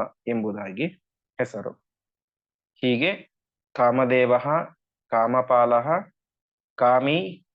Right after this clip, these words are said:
ಕಾಂತಃ, ಕೃತಾಗಮಃ, ಅನಿರ್ದೇಶ್ಯ ವಪುಃ, ವಿಷ್ಣುಃ, ವೀರಃ, ಅನಂತಃ, ಧನಂಜಯ ಎಂಬುದಾಗಿ ಈ ಒಂದು ಎಪ್ಪತ್ತನೇ ಶ್ಲೋಕದಲ್ಲಿ ಹತ್ತು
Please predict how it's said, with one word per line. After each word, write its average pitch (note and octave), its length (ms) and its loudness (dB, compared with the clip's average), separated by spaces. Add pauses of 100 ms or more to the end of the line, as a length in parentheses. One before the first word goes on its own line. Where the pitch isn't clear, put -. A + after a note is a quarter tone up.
(260)
ಕಾಂತಃ, B2+ 520 2 (680)
ಕೃತಾಗಮಃ, B2+ 800 0 (640)
ಅನಿರ್ದೇಶ್ಯ C3 840 0
ವಪುಃ, A2+ 360 0 (680)
ವಿಷ್ಣುಃ, B2+ 560 -2 (560)
ವೀರಃ, A#2+ 500 2 (800)
ಅನಂತಃ, C#3 600 2 (600)
ಧನಂಜಯ C3 640 2 (360)
ಎಂಬುದಾಗಿ A2 580 -2 (760)
ಈ B2 100 -4
ಒಂದು A#2+ 300 -2 (380)
ಎಪ್ಪತ್ತನೇ B2+ 580 -2
ಶ್ಲೋಕದಲ್ಲಿ A#2 680 -2 (1080)
ಹತ್ತು D#3+ 320 -2